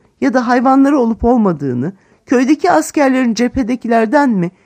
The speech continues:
yoksa yaşlı yedeklerden mi kurulu olduğunu daha iyi anlardı. Vasya genç kızlara,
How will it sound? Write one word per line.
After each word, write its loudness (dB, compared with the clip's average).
yoksa 0
yaşlı 0
yedeklerden 2
mi 0
kurulu -4
olduğunu -2
daha 2
iyi 0
anlardı. -4
Vasya 0
genç -2
kızlara, -2